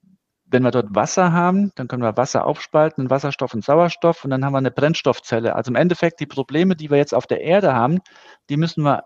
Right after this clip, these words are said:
viel intensiver auch noch auf dem Mond lösen, um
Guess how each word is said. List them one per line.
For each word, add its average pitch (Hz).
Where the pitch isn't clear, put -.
viel -
intensiver 170
auch -
noch 151
auf 127
dem 131
Mond 151
lösen, 139
um 160